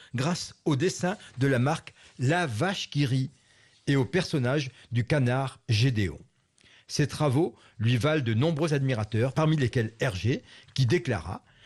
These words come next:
J'ai été immédiatement conquis, car ses dessins étaient très simples, frais, robustes, joyeux et d'une lisibilité parfaite. En quelques traits, bien charpentés, tout était dit. Le décor était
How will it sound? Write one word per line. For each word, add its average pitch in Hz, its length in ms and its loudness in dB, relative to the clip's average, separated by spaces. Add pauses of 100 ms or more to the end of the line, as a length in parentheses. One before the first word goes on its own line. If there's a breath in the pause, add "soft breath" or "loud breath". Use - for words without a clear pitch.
(160 loud breath)
J'ai 143 220 4
été 240 320 -2 (120)
immédiatement 190 720 0
conquis, 113 520 -2 (420 loud breath)
car 143 240 0
ses 143 140 0
dessins 160 480 -2
étaient 127 220 0
très - 200 -4
simples, 160 400 -4 (140 loud breath)
frais, 190 400 -2 (140 loud breath)
robustes, 165 580 0
joyeux 165 440 0 (320 loud breath)
et 160 80 2
d'une 151 240 4
lisibilité 151 640 2
parfaite. - 520 -4 (320 soft breath)
En 139 140 4
quelques 226 420 -2
traits, 151 340 -6
bien 98 300 -2
charpentés, 131 680 -4 (260 soft breath)
tout 180 200 0
était 110 200 0
dit. 78 220 -8 (340 loud breath)
Le 120 140 2
décor 151 460 2
était 110 280 -4